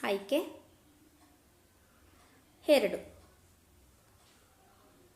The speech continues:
ಆಯ್ಕೆ ಎರಡು ಸರಿಯಾದ ಉತ್ತರ ಆಗಿದೆ. ನೋಡಿ, ಯಾವ ಒಂದು ಯಾವುದಕ್ಕೆ ಸರಿಯಾಗಿದೆ ಅಂತಂದ್ರೆ, ಈ ಸಿದ್ದಯ್ಯ ಪುರಾಣಿಕ ಇದಾರಲ್ಲ, ಇವ್ರಿಗೆ ಈ ಕಾವ್ಯಾನಂದ ಎನ್ನುವುದು ಕಾವ್ಯನಾಮ ಆಗಿರ್ತದೆ.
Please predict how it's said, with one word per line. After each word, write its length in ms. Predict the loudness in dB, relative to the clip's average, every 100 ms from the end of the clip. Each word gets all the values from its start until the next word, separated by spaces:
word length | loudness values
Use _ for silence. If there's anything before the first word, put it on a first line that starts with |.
| -20 -20 -20 -20 -20 -20 -20 -20 -20 -20 -20 -20 -20 -20 -20 -16 -4
ಆಯ್ಕೆ 280 | -4 0 0
ಎರಡು 200 | 0 2
ಸರಿಯಾದ 380 | 0 0 0
ಉತ್ತರ 220 | -2 -4 -6
ಆಗಿದೆ. 320 | -6 -6 -4
ನೋಡಿ, 440 | -2 -2 -2 -4 0
ಯಾವ 180 | 0 2 0 0 -2 -2
ಒಂದು 220 | -4 -4
ಯಾವುದಕ್ಕೆ 500 | -2 0 0 -2 -2
ಸರಿಯಾಗಿದೆ 580 | -2 -2 -2 -2 -4 -8
ಅಂತಂದ್ರೆ, 480 | -8 -8 -6 -6 -8 -16 -18 -6
ಈ 60 | -2
ಸಿದ್ದಯ್ಯ 440 | 2 2 4 2 2
ಪುರಾಣಿಕ 420 | 2 2 2 0
ಇದಾರಲ್ಲ, 460 | 0 2 0 0 0 0 -2 -4 -4
ಇವ್ರಿಗೆ 440 | -2 -2 -4 -6
ಈ 420 | -6 -6 -6 -6
ಕಾವ್ಯಾನಂದ 880 | -10 -4 0 0 0 0 2 0 0
ಎನ್ನುವುದು 640 | 0 0 0 -2 0 2 2
ಕಾವ್ಯನಾಮ 520 | 0 0 0 -2 -6
ಆಗಿರ್ತದೆ. 460 | -6 -8 -8 -4